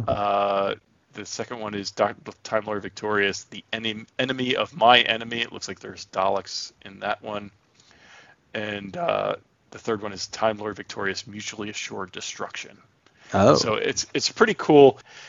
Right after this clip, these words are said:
Speaker 1: Paul McGann is, is really good. I, like, I, I really like what they've done with this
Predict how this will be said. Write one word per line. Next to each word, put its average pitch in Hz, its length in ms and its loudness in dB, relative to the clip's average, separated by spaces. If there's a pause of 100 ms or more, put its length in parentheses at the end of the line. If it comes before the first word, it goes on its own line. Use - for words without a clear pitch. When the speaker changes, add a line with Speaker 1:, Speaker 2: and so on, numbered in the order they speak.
(180)
Speaker 1:
Paul 135 220 6
McGann 101 380 -8 (420)
is, 131 320 -4
is 113 160 -8
really 180 400 4
good. 120 560 2 (160)
I, 127 160 0
like, 127 260 -2
I, 135 140 2 (100)
I 143 60 2
really 190 260 4
like 160 180 4
what 143 100 -6
they've 120 140 -6
done 123 180 -2
with 120 180 -10 (120)
this - 380 -4